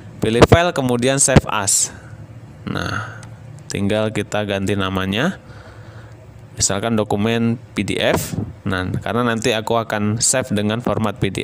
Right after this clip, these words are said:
F. Untuk formatnya kita ganti. Nah, P D F. Photoshop P D F atau P D F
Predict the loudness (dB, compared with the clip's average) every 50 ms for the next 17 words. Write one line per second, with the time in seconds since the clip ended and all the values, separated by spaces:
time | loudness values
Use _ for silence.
0 | -2 -2 -2 -2 -2 -2 -6 -10 -16 -16 -10 -2 0 2 2 4 4 6 6 6
1 | 6 6 2 4 4 4 2 2 2 0 -2 0 2 4 2 4 4 4 2 4
2 | 4 4 2 2 2 2 2 2 2 0 0 -2 -2 -2 -4 0 0 0 2 2
3 | 0 0 0 2 2 2 2 2 2 0 0 -4 -8 -16 -16 -16 -16 -16 -16 -16
4 | -14 -14 -10 -4 -2 0 2 2 2 2 4 6 6 4 4 2 -2 0 0 2
5 | 2 4 4 2 2 0 0 0 0 0 0 2 0 0 0 0 2 2 4 4
6 | 2